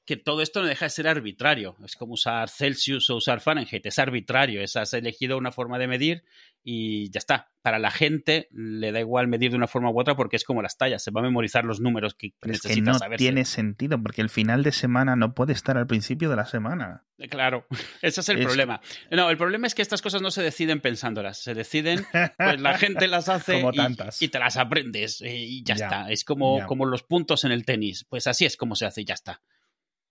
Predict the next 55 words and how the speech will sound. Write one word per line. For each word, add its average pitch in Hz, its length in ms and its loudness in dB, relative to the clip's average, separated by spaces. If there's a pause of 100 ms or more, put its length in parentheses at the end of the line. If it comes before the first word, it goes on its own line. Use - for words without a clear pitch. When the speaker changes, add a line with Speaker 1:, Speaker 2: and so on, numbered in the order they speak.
(180)
Speaker 2:
No, 147 100 0
pero 107 160 2
ya 120 100 2
te 131 100 -2
digo, 147 160 0
me, 104 200 0
me 107 140 0
resulta 117 360 -2
raro 151 280 2 (420)
porque 107 400 0
en, 98 880 -2
en 104 180 -2
Japón 101 440 0 (1500)
también 110 300 4
empiezan 107 560 -2
por 98 340 -4
el 95 140 -4
domingo 113 400 0
el 104 60 -2
calendario 117 600 2 (140)
Speaker 1:
Sí. - 340 -20
Speaker 2:
y 160 140 6
el 123 260 2
domingo 135 420 4
significa 131 360 4
lo 110 80 4
mismo, 123 320 2
día 107 240 4
del, 98 560 -2
día 107 160 2
del 98 160 -4
sol, 127 360 2
día 107 160 2
del 98 280 -6
no 95 80 -6
sé 98 140 -2
qué, 147 180 2
¿no? 120 160 -2
Speaker 1:
Sí, 143 140 -4
sí. 98 140 -6
Speaker 2:
En, 90 180 -10
o - 560 -20
sea 104 160 0
que 98 140 -2
es, - 220 -2
es, - 220 -4
es, - 400 -6
coño, 170 200 4
¿y 110 60 6
el 98 100 2
lunes 139 280 4
también 208 160 2
significa 107 340 0
lo 90 80 -4
mismo? 107 400 -4